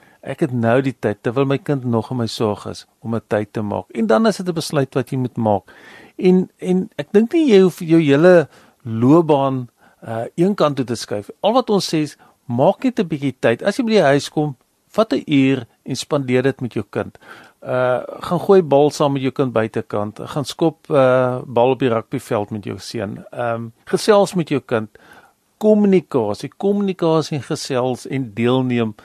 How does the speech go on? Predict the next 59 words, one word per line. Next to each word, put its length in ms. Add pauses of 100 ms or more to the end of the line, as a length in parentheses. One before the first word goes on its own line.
(260)
En 160
wanneer 280
jou 40
kind 240
'n 60
funksie 440
het, 240
woon 340
dit 220
by 380
en 260 (360)
prys 340
jou 100
kind 280
en, 220 (100)
en 120
moedig 340
hom 400
aan, 280
want, 280 (180)
want 140
die 80
motivering 800
en 60
die 100
inspirasie 800
van 200
'n, 80 (100)
van, 260
vir 280
enige 340
kind 300 (120)
kom 200
so 300
baie 300
van 120
die 160
pa 80
af. 140
Dit 240
kan 180
nie 80
net 200
van 100
die 80
ma 160
af 140
kom 160
nie, 80
maar 240 (240)
dis 180
'n 40
besluit 420
wat 160
jy 100
moet 260
maak 260
as 100
pa. 340